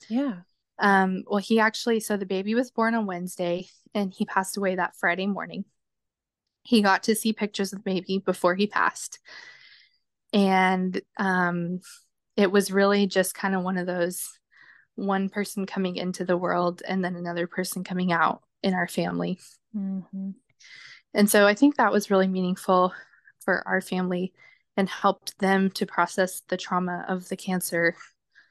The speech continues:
Speaker 2: because they had this new little life that had come in.
Speaker 1: Mm.
Speaker 2: And it was completely wrong timing. He, like, he was not supposed to be born in June, but it, it all worked out to where it was that exact same week.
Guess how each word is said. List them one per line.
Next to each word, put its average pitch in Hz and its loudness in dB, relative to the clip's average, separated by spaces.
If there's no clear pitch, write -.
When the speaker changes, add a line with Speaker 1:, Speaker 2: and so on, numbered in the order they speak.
Speaker 2:
because 185 2
they 190 2
had 180 0
this 190 0
new 190 2
little 180 0
life 170 -6
that 170 -2
had 185 -4
come 175 -6
in. 160 0
Speaker 1:
Mm. 190 -6
Speaker 2:
And 196 4
it 185 -2
was 202 2
completely 233 4
wrong 214 6
timing. 185 -2
He, - 0
like, 196 4
he 208 4
was 196 2
not 202 2
supposed 214 2
to 202 -2
be 233 6
born 208 2
in 190 0
June, 175 -4
but 180 4
it, 196 -2
it 185 -6
all 190 4
worked 185 0
out 180 2
to 190 -8
where 180 -2
it 170 -4
was 175 -8
that 180 -2
exact 170 -2
same 175 -4
week. 170 -4